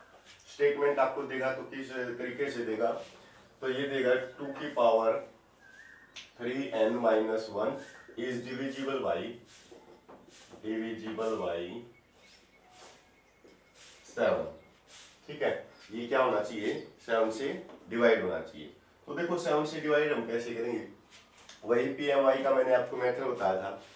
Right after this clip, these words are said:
कि पीएमआई के अंदर करना क्या होता है कि एन की जगह पर पहले वन लेके चलना है, फिर एन की जगह पर के लेके चलना है, फिर एन की जगह पर के प्लस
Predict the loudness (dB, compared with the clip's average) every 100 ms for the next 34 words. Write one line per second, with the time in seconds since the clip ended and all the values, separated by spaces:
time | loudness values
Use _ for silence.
0 | -20 -12 -8 -6 0 2 4 2 0 -2
1 | -2 0 2 2 0 -2 0 -2 -2 -2
2 | 0 0 -2 0 0 0 -2 0 2 2
3 | 2 0 -2 -4 -2 -2 -2 -6 -16 -20
4 | -20 -6 0 0 0 -2 0 0 0 -2
5 | -4 -2 -2 -2 -4 -2 0 0 -2 -8
6 | -14 -20 _ -4 2 2 2 -2 0 0
7 | 0 2 0 0 -12 -20 -20 -20 -6 -4
8 | -2 0 0